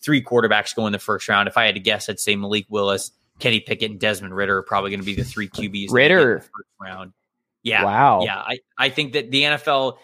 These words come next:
Speaker 1: I think the N F L likes R-, Ridder a decent amount, and I can understand why. He, he's, you know, what you see is what you get with him, and he's got a very high floor as a quarterback.
Speaker 2: Yeah.
Speaker 1: I don't know how high the ceiling is, but he definitely has a high floor, and in a not so great quarterback class, I think that's gonna be coveted amongst teams.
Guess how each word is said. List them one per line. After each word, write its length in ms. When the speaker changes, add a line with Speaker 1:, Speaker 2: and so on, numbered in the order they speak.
Speaker 1:
I 40
think 160
the 80
N 100
F 120
L 120
likes 280
R-, 160
Ridder 300
a 100
decent 280
amount, 320
and 240
I 140
can 140
understand 560
why. 300
He, 200
he's, 420
you 60
know, 80
what 220
you 80
see 180
is 140
what 160
you 100
get 200
with 120
him, 160
and 80
he's 160
got 120
a 40
very 200
high 400
floor 840
as 140
a 60
quarterback. 340
Speaker 2:
Yeah. 140
Speaker 1:
I 60
don't 100
know 40
how 200
high 160
the 100
ceiling 540
is, 180
but 80
he 100
definitely 380
has 160
a 60
high 220
floor, 400
and 100
in 100
a 140
not 160
so 160
great 240
quarterback 480
class, 320
I 40
think 120
that's 160
gonna 140
be 100
coveted 420
amongst 440
teams. 520